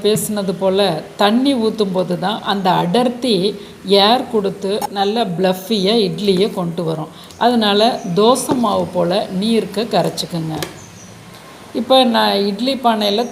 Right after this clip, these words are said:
தண்ணி வச்சு அது கொதிச்சு வருது. பாருங்க இப்படி இழுத்தே விடுறேன் பாருங்க தோசை மாவு போல.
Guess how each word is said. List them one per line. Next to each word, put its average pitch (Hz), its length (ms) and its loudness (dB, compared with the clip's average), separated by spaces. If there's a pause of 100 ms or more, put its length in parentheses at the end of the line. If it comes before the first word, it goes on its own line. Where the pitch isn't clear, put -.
தண்ணி 208 340 0
வச்சு 202 260 -4 (200)
அது 202 120 0 (120)
கொதிச்சு 202 340 -2 (100)
வருது. 175 260 2 (160)
பாருங்க 233 300 2 (100)
இப்படி 196 200 -2 (140)
இழுத்தே 240 500 2
விடுறேன் 180 360 -2
பாருங்க 165 280 -2 (120)
தோசை 185 380 0
மாவு 165 200 -2 (120)
போல. 165 260 -4